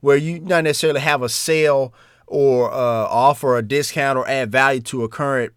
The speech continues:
uh, product or your cashier products, but you can just invite customers in to let them know, you know, that you appreciate them, or, you know, invite them in and have, like, maybe some, some refreshments or something set up.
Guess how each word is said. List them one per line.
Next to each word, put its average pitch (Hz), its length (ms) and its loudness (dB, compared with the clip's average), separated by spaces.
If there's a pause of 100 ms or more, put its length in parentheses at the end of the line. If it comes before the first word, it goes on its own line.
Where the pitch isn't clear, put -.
(160)
uh, 104 320 -6
product 165 520 2
or 120 120 -2
your 117 160 -6
cashier 123 580 -2
products, 101 560 -4 (160)
but 170 160 0
you 196 140 -2
can 233 120 -2
just 180 220 2
invite 160 360 2
customers 175 580 -2 (340)
in 170 240 -2
to 160 100 -4
let 165 220 2
them 170 160 -4
know, 170 300 0
you 214 80 -4
know, 135 240 -2 (180)
that 143 180 -4
you 190 120 -2
appreciate 160 760 -4
them, 98 320 -8 (300)
or, 120 640 0
you 180 100 -8
know, 117 300 -4 (120)
invite 151 520 0
them 160 160 -4
in 160 180 0
and 147 100 -2
have, 143 200 0
like, 139 180 -2
maybe 143 260 -8
some, 120 240 -12 (140)
some 110 300 -10
refreshments 160 640 -4
or 160 60 -8
something 151 260 -6
set 151 280 -4
up. 151 280 -2